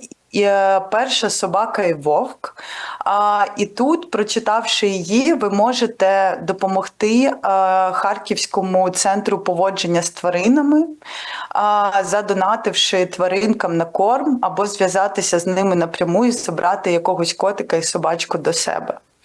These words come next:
А, друга історія — "Байка. Ворона і Чіш". А, вона про інакшовість, і тут ви можете допомогти дітям, які мають певні особливості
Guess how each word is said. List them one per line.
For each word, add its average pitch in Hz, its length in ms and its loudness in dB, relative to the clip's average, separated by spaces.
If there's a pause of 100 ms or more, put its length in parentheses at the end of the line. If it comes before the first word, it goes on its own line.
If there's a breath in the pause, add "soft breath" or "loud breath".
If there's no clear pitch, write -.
(680 loud breath)
А, 190 500 0
друга 247 380 0
історія — 214 680 0
"Байка. 160 600 -2
Ворона 208 360 2
і 180 100 -2
Чіш". 220 600 0
А, 190 220 2
вона 220 560 0
про 190 140 0
інакшовість, 269 1080 -2
і 208 100 -2
тут 269 320 -2
ви 214 80 0
можете 233 360 0
допомогти 190 580 -2
дітям, 202 460 0
які 175 240 -2
мають 196 360 0
певні 185 320 0
особливості 180 920 -2